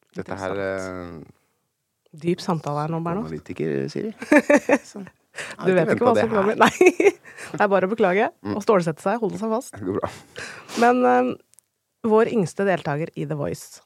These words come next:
Speaker 2: er femten år.
Speaker 1: Mm.
Speaker 2: Hva holdt du på med da du var femten?
Speaker 1: Ehm,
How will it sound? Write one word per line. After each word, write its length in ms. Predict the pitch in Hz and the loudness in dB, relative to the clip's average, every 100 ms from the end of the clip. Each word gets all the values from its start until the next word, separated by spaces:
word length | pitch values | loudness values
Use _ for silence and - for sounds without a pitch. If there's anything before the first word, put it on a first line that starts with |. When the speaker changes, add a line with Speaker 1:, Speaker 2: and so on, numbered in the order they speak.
| _ _ | _ _
Speaker 2:
er 160 | 165 | -8
femten 360 | - 131 - 90 | -6 -8 -8 -4
år. 120 | 196 254 _ - | -4 -4 _ -6
Speaker 1:
Mm. 160 | 98 123 _ | -6 -6 _
Speaker 2:
Hva 180 | 185 202 | -2 0
holdt 240 | 214 160 147 | 0 -4 -8
du 40 | |
på 120 | 147 151 | -8 -6
med 160 | 196 - | -8 -8
da 120 | - 175 | -10 -8
du 80 | 143 | -6
var 100 | 151 | -8
femten? 400 | - - 359 339 _ _ _ _ _ _ _ _ _ _ _ _ _ - | -12 -14 -14 -14 _ _ _ _ _ _ _ _ _ _ _ _ _ -4
Speaker 1:
Ehm, 920 | 135 135 135 135 131 127 131 127 | 2 4 6 6 4 4 2 2